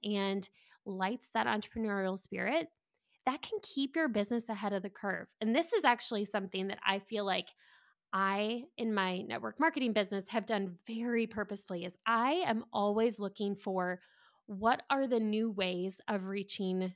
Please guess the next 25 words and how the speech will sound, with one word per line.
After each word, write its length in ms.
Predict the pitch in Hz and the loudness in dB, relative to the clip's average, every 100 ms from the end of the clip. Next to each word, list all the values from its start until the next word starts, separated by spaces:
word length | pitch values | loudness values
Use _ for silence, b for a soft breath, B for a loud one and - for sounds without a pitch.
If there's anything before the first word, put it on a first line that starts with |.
| _ 208 | _ 0
new 160 | 196 | 0
people. 460 | 190 190 - - - _ _ b b b _ | 0 -10 -12 -16 -18 _ _ b b b _
And 420 | 220 214 202 202 - _ | 0 2 0 -2 -4 _
sometimes 640 | - 254 247 254 269 240 | 6 8 8 6 4 6
I've 80 | 226 | 4
done 160 | 220 208 | 4 2
it 100 | 202 | 2
better 180 | 196 | 2
than 140 | 220 220 | 4 4
others, 400 | 180 190 220 - | 4 2 0 0
but 200 | 208 190 - _ _ _ _ _ _ _ | 2 2 0 _ _ _ _ _ _ _
I'm 100 | 240 | 4
always 220 | 240 233 233 | 4 4 2
interested 420 | 254 - 254 254 | 2 2 -2 0
in 160 | 208 196 | 2 4
learning 320 | 202 240 240 | 4 4 2
what 160 | 196 190 | 0 -2
those 160 | 180 | -4
things 320 | - 175 185 - | -4 -6 -6 -2
are 420 | 294 311 214 190 185 B B B _ | 4 8 8 6 -2 B B B _
and 220 | 254 240 | 6 8
then 380 | 240 247 247 277 - _ | 8 6 4 0 -6 _
being 260 | 254 233 190 | 2 2 2
willing 400 | 208 302 240 | 0 2 4
to 100 | 214 | 2